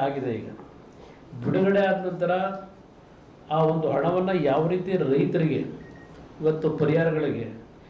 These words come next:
ಇಲ್ಲ ಸರ್ಕಾರದ ಒಂದು ಬರ ಒಂದು ಪರಿಸ್ಥಿತಿಯನ್ನು ನೀಗಿಸ್ತಕ್ಕಂಥದ್ದಕ್ಕೆ ಯಾವ ರೀತಿ ಹಣವನ್ನು ಸದ್ಬಳಕೆ ಮಾಡಬೇಕು ಅನ್ನೋದನ್ನ ಬಿಟ್ಟು, ನೆನ್ನೆಯೂ ಸಹ ವಿಧಾನಸೌಧದ ಮುಂಭಾಗದಲ್ಲಿ ಮಹಾತ್ಮ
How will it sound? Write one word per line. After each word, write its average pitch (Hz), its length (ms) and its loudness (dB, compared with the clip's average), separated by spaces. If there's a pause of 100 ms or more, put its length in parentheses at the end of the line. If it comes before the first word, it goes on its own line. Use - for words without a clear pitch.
(220)
ಇಲ್ಲ 190 100 2 (200)
ಸರ್ಕಾರದ 170 500 2 (220)
ಒಂದು 147 160 0 (160)
ಬರ 139 100 4 (960)
ಒಂದು 143 180 -2 (320)
ಪರಿಸ್ಥಿತಿಯನ್ನು 160 540 0
ನೀಗಿಸ್ತಕ್ಕಂಥದ್ದಕ್ಕೆ 143 960 0 (920)
ಯಾವ 151 220 4
ರೀತಿ 190 240 -4
ಹಣವನ್ನು 170 360 0
ಸದ್ಬಳಕೆ 175 720 0
ಮಾಡಬೇಕು 170 420 0
ಅನ್ನೋದನ್ನ 170 360 2 (120)
ಬಿಟ್ಟು, 143 260 -2 (920)
ನೆನ್ನೆಯೂ 190 420 4
ಸಹ 180 100 4 (140)
ವಿಧಾನಸೌಧದ 160 720 0
ಮುಂಭಾಗದಲ್ಲಿ 147 680 -2 (760)
ಮಹಾತ್ಮ 151 340 0